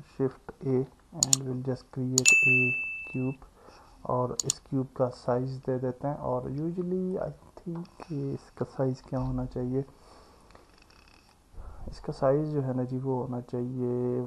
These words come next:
पॉइंट फ़ाइव meter, यानी, आ, नहीं, point,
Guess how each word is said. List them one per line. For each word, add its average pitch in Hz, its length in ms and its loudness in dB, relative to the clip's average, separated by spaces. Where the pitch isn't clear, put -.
पॉइंट 127 920 -6
फ़ाइव 123 380 2
meter, 139 720 2
यानी, 135 840 -4
आ, 69 160 -6
नहीं, 139 200 -2
point, 131 640 0